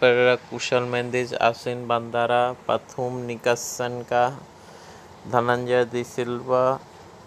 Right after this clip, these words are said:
Dasun Sanaka, Hasaranga, Lakshman Sandakan, Isuru Udana, Dushmanta Chamira। यहाँ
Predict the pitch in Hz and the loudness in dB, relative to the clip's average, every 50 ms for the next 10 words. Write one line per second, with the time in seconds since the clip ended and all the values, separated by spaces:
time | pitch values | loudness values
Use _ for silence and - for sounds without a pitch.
0 | - - - - - - - - 113 113 - - - 131 127 127 127 123 - - | -20 -20 -20 -20 -20 -6 0 0 0 0 0 -4 -6 -4 -4 -4 -6 -8 -8 -6
1 | 120 123 123 127 123 123 - 127 127 123 131 127 110 - - - - - - - | -4 -2 -2 -2 -2 0 2 2 2 4 2 0 -2 -6 -8 -14 -20 -20 -20 -20
2 | - - - - - 113 113 - - 139 123 120 127 123 123 127 127 127 127 127 | -20 -20 -12 -2 0 0 0 4 4 4 6 6 4 2 0 -2 -4 0 2 2
3 | 127 127 131 135 151 - - - - 107 101 110 113 - - - - 127 123 127 | 2 2 0 -4 -8 -12 -18 -14 -4 -2 0 0 0 -2 -6 -4 -2 -2 -2 -2
4 | 123 - - 131 123 123 123 127 127 120 - 131 123 123 123 127 143 151 - - | -6 -8 -6 -6 -6 -4 -4 -4 -4 -4 -2 -4 -4 -4 -6 -10 -14 -16 -18 -20
5 | - - - - - - - - 127 120 - - 127 123 123 123 123 123 117 120 | -20 -20 -20 -20 -20 -14 -8 -8 -6 -4 -2 -2 0 0 0 0 0 0 0 0
6 | 123 123 127 123 123 127 131 143 - - - - - - - - - - - 117 | 0 2 0 0 0 -2 -2 -4 -8 -14 -20 -20 -20 -20 -20 -20 -20 -10 -6 -6
7 | 120 - - - - 123 123 123 117 - 120 113 - 123 120 120 120 117 110 107 | -4 -4 -4 -4 -2 -2 -2 0 0 -2 -2 0 0 0 0 0 0 0 2 2
8 | 107 107 110 117 117 | 2 2 2 2 0